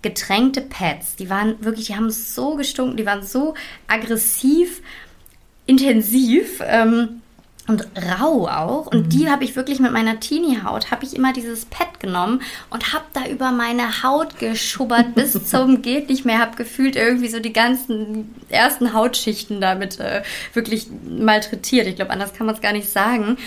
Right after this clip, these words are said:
Speaker 1: Und hab das natürlich als Teenie dann immer, also über Jahre ja auch gemacht.
Speaker 2: Mhm.
Speaker 1: Ich hab das nicht gebraucht, aber ich hab's immer wieder gemacht, gemacht, gemacht. Als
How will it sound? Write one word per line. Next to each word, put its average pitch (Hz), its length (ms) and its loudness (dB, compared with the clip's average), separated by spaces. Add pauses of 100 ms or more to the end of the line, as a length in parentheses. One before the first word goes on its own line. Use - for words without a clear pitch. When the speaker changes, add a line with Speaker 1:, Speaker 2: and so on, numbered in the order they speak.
(220)
Speaker 1:
Und 196 120 0
hab 262 140 2
das - 140 0
natürlich 233 420 0
als 170 180 -4
Teenie 247 340 4
dann 175 200 0
immer, 302 240 -2
also 170 140 -2
über 156 160 -6
Jahre 220 380 0
ja 165 220 0
auch 165 120 -12
gemacht. 170 560 -4
Speaker 2:
Mhm. 185 160 -6
Speaker 1:
Ich 185 80 -12
hab 208 120 -14
das - 120 -8
nicht 208 200 -4
gebraucht, - 540 -4
aber 185 100 -6
ich 180 100 -8
hab's 190 160 -12
immer 269 280 2
wieder 220 160 -4
gemacht, 208 460 -6
gemacht, 180 260 -6
gemacht. 196 320 -2 (720)
Als - 340 -6